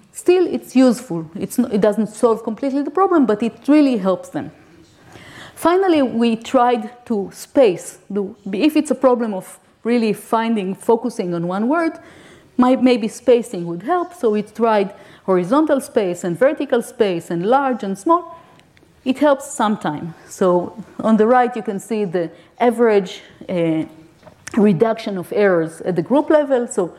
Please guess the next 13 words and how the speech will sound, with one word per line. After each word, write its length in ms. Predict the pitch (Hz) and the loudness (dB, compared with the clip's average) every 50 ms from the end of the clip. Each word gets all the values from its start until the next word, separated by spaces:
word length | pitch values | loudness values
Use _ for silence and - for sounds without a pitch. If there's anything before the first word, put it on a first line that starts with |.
| - _ _ _ | -20 _ _ _
four 260 | - - 285 285 311 | 0 4 4 4 4
percent 440 | 294 302 254 247 - 220 190 165 - | 4 0 -2 0 -2 -6 -6 -6 -6
of 100 | 175 - | -8 -6
seven 380 | - - 277 277 302 302 294 285 | 0 2 2 2 2 0 -2 -2
percent, 340 | 277 262 - 262 240 247 - - - _ _ | -4 -4 -4 -4 -4 -4 -8 -14 -20 _ _
not 240 | - 302 359 - - | 0 2 2 2 2
bad. 260 | 269 240 185 180 175 | 0 0 0 -2 -4
It's 180 | 185 190 - - | -6 -10 -8 -8
significant, 640 | 262 233 262 302 320 320 - - - 160 160 165 - | -2 2 4 4 4 4 2 -2 -2 -4 -6 -4 -6
but 120 | 233 240 | -4 -2
it's 160 | 285 285 285 - | -2 0 2 2
not 220 | 262 247 240 - | 2 2 2 2
large. 400 | 185 170 190 247 381 403 - | 2 2 2 2 0 -2 -6